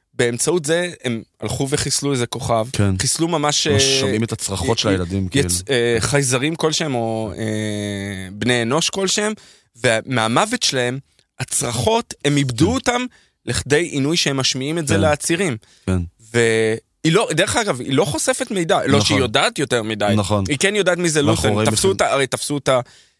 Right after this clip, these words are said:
Speaker 2: היא
Speaker 1: דרך זה
Speaker 2: הכירה את לות'ן ל-, לקסיאן אנדור.
Speaker 1: לקסיאן אנדור,
Speaker 2: כן.
Speaker 1: הוא היה הקונה.
Speaker 2: נכון.
Speaker 1: אה, דיאדרה מתייחסת אליו בתור אקסיס, זה הכינוי שלו, הציר,
Speaker 2: כן.
Speaker 1: ציר הרשע כביכול.
Speaker 2: כן.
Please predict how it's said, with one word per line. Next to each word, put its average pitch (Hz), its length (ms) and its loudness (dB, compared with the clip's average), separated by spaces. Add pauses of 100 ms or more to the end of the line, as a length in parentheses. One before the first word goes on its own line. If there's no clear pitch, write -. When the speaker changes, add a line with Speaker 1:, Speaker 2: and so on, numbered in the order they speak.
(240)
Speaker 2:
היא 139 100 4
Speaker 1:
דרך 180 180 2
זה 190 60 4
Speaker 2:
הכירה 175 180 4
את 165 120 -2
לות'ן 160 380 2
ל-, 139 80 2 (760)
לקסיאן 123 540 0
אנדור. 160 200 0
Speaker 1:
לקסיאן 151 460 0
אנדור, 190 260 0
Speaker 2:
כן. 151 60 2
Speaker 1:
הוא 131 180 2
היה 123 180 4
הקונה. 120 340 -2 (300)
Speaker 2:
נכון. 104 220 0
Speaker 1:
אה, - 40 2
דיאדרה 123 380 0
מתייחסת 123 520 -4
אליו 117 160 -2
בתור 113 280 -2 (100)
אקסיס, 113 280 -2
זה 95 180 -4
הכינוי 113 320 -4
שלו, 98 380 -2
הציר, 110 480 -2 (320)
Speaker 2:
כן. 95 100 0
Speaker 1:
ציר 127 180 2
הרשע 117 360 0
כביכול. 107 560 -2
Speaker 2:
כן. 95 140 2